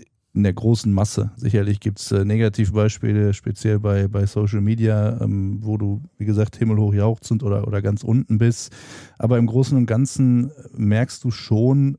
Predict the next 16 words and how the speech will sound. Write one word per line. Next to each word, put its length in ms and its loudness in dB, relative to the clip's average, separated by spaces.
ähm, 440 0
dass 200 -2
dieses 320 -2
Vertrauen 640 -4
auch 320 -4
im 240 0
Umfeld 400 0
da 160 -2
ist. 320 -8
Oder 220 -4
wie 100 -2
nehmt 240 0
ihr 120 -2
das 220 -2
wahr, 300 -6
Fischi? 260 -8